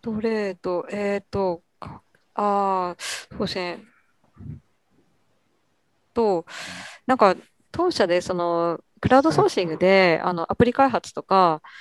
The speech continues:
あの、外-、何、中国の開発者とか、あの、に外注したことがあるんですけど、フリーランスのレベルだと、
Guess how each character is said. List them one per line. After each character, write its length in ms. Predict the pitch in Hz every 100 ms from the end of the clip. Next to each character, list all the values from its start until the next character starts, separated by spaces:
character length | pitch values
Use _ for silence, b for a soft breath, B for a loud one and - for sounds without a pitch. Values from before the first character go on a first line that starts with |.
| B B
あ 240 | - 185 180
の、 680 | 175 175 170 170 170 - - -
外-、 220 | 190 180 _ _ _
何、 240 | 208 175 -
中 260 | 220 170
国 160 | - -
の 60 |
開 140 | - 165
発 200 | 165 -
者 140 | -
と 140 | - -
か、 380 | 180 170 156 - 185 -
あ 120 | -
の、 140 | 170 175
に 280 | 180 156 - B B B
外 180 | 180 175
注 120 | 175
し 80 | -
た 100 | 180
こ 80 | 170
と 140 | 156
が 80 | 165
あ 40 |
る 120 | 156
ん 40 | 156
で 80 | 165
す 80 |
け 140 | - 175
ど、 300 | 220 202 170
フ 120 | -
リ 140 | 269
ー 20 | 311
ラ 120 | 311
ン 40 |
ス 60 | -
の 120 | 160
レ 120 | 175
ベ 120 | 170
ル 80 | 170
だ 120 | 165
と、 320 | - 220 170